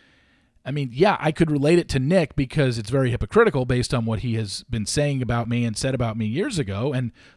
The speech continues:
put in text messages. That part I get, but trust me,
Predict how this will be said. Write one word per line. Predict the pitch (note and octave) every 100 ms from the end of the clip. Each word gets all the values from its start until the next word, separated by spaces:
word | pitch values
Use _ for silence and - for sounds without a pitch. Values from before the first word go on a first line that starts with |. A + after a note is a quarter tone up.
| -
put | D3 C#3+
in | C3
text | D3+ G#3+ D#3
messages. | A#2 G2 F#2+ G#2+ C#3 - _ _
That | G#3 C#4+
part | F3 F3 D#3+
I | D3
get, | G#3 D#3 -
but | D#3+ - _ _ _ - -
trust | - C#4+ -
me, | D3+ C#2+